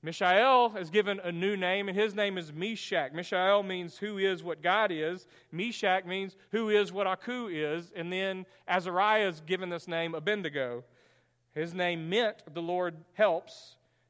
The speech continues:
And his new name in Babylon means the servant of Nebu, which is another one of their gods.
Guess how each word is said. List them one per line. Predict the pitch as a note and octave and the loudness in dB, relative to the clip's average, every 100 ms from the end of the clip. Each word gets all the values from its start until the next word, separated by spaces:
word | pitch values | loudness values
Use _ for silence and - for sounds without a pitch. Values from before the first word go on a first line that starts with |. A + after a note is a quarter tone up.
| _ _ _ _ _ | _ _ _ _ _
And | C#3+ | -10
his | E3 D3 | -10 -4
new | A3+ D4+ | -2 2
name | A3 G#3+ A3 | 4 4 4
in | G#3 | 4
Babylon | A3+ B3 G3+ G3 F#3+ | 4 4 2 0 -2
means | F3+ F3+ F#3 E3 | -4 -6 -6 -8
the | E3 | -14
servant | - E3+ F3 F3 E3+ | -6 -4 -4 -6 -6
of | D3+ C#3 - _ _ _ _ | -8 -8 -16 _ _ _ _
Nebu, | C#3 G3+ E3 D3+ C3 | 0 0 0 -4 -6
which | C#3 E3+ | -8 -8
is | C#3+ C#3 E3 | -12 -12 -12
another | D3 E3 F3 D#3+ | -4 -2 -2 -6
one | D3+ D3+ | -6 -4
of | D3 C3+ B2+ | -4 -6 -8
their | C3+ B2+ B2+ _ _ _ - | -8 -8 -10 _ _ _ -2
gods. | A3 A#2 - _ _ | -2 -2 -16 _ _